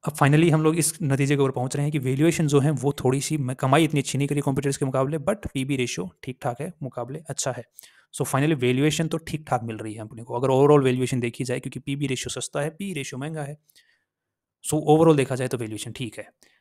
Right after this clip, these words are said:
इतनी बुरी नहीं है, और कंपनी के फ्यूचर में बढ़ने की उम्मीद है जिस हिसाब से कंपनी ने ग्रोथ नजर करा रही है। दूसरा, अगर हमें आईपीओ के लिस्टिंग गेन्स देखने को मिल सकते हैं कि नहीं, उसके बारे में अगर थोड़ा सा ट्रेंड को देख लेते हैं,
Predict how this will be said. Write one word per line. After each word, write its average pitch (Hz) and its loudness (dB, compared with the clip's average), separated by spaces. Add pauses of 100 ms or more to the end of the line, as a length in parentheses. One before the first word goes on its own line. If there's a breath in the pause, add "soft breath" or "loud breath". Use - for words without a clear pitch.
(140 soft breath)
इतनी 143 -4
बुरी 127 2
नहीं 113 -2
है, 101 -12 (800)
और 151 2
कंपनी 139 0
के 139 -2
फ्यूचर 127 -4
में 139 -2
बढ़ने 117 -4
की 123 -8
उम्मीद 117 -6
है 135 -4
जिस 127 -8
हिसाब 113 -6
से 123 -6
कंपनी 113 -6
ने 120 -6
ग्रोथ 117 -4
नजर 113 -8
करा 117 -12
रही 117 -12
है। 117 -12
दूसरा, 156 6
अगर 165 8
हमें 156 4
आईपीओ 143 2
के 151 6
लिस्टिंग 131 0
गेन्स 147 2
देखने 139 0
को 135 0
मिल 127 0
सकते 135 -4
हैं 123 -2
कि - -4
नहीं, 123 -2
उसके 127 -4
बारे 131 0
में 127 -4
अगर 127 -6
थोड़ा 127 -8
सा 131 -6
ट्रेंड 143 0
को 143 2
देख 131 2
लेते 131 -4
हैं, 170 -8